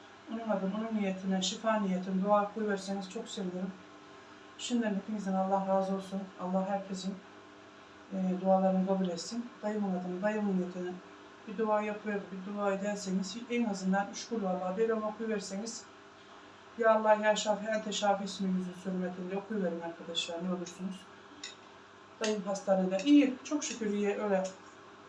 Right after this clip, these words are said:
e, dayım şey değil de tekrar bir ameliyat olma riski bir daha var. İnşallah olmaz, tekrarlamaz. Hepinizden dua bekliyorum. Dayımın adını, dayımın niyetini, değerli takipçilerim.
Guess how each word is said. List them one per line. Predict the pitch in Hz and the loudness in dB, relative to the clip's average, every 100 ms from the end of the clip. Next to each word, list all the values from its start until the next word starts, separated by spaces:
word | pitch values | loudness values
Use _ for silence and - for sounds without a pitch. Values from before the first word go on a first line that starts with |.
| - | -16
e, | - 185 | -12 -6
dayım | 208 214 208 277 | -2 -2 -2 -4
şey | - 214 202 | -2 -2 0
değil | 339 311 | 2 2
de | 269 - - - | 2 0 -8 -8
tekrar | 330 - 262 247 | -6 0 2 4
bir | |
ameliyat | 247 247 247 240 | 2 2 2 2
olma | 226 220 | -2 -4
riski | - - 226 | -8 -10 -6
bir | 196 | 4
daha | 208 - | 4 4
var. | - - - - - - | -2 -12 -20 -20 -20 -10
İnşallah | - 254 226 226 | -2 0 2 2
olmaz, | 233 226 220 202 - - - | 2 2 0 -2 -4 -12 -10
tekrarlamaz. | 233 233 214 202 196 214 233 - - - - - - - - - - - | -10 0 2 4 2 -2 -4 -10 -14 -20 -20 -20 -20 -20 -20 -20 -20 -6
Hepinizden | 262 240 220 196 226 220 | -4 -2 -4 -2 0 4
dua | 214 202 | 8 8
bekliyorum. | 196 190 185 185 | 4 0 2 4
Dayımın | 208 208 190 | 4 4 0
adını, | 185 208 202 | 0 -2 -2
dayımın | 202 196 196 190 | -2 -2 0 2
niyetini, | 180 180 185 180 | 2 0 -4 -2
değerli | 180 180 | -2 -4
takipçilerim. | 170 - - - 175 | -8 -12 -12 -10 -8